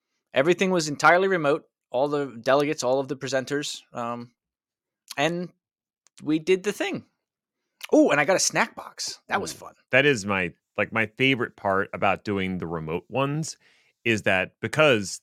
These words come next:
Speaker 2: the tradition is, as a delegate, they give you a whole bag of snacks when you get there.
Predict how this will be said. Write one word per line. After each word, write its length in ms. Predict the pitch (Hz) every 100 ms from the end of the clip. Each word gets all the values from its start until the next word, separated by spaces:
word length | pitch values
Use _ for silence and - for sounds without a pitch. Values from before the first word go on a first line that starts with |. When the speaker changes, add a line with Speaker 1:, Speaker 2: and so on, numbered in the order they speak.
| -
Speaker 2:
the 80 |
tradition 480 | 101 - 117 120 113
is, 180 | 92 87
as 180 | 101 92
a 60 |
delegate, 540 | 85 87 87 104 120 -
they 120 | 101
give 220 | 87 104
you 140 | 98 85
a 40 |
whole 300 | - - 98
bag 360 | 85 85 98 87
of 60 |
snacks 640 | - - 80 78 - -
when 120 | 107 92
you 80 |
get 240 | 82 85 -
there. 320 | 147 165 156